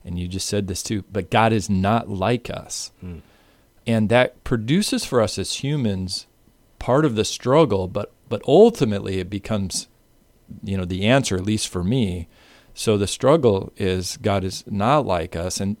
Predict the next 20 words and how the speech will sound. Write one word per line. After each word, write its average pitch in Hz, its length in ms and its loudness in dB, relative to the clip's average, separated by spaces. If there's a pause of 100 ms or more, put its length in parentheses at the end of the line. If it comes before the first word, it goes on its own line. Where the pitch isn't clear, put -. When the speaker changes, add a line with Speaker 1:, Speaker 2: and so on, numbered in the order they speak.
(100)
Speaker 1:
therefore, 117 320 2
when 101 180 0
I 127 140 4
think 135 360 -2
through 120 300 0
life 104 440 2
and 98 140 -6
circumstances 101 840 -4
from 90 260 -4
my 113 260 2
viewpoint, 98 720 -4
a 107 80 -4
lot 127 220 6
of - 60 -10
things 120 220 0
don't 101 380 -4
make 104 220 -4
sense. - 560 -6 (560)
There's - 420 -4
some 104 220 -6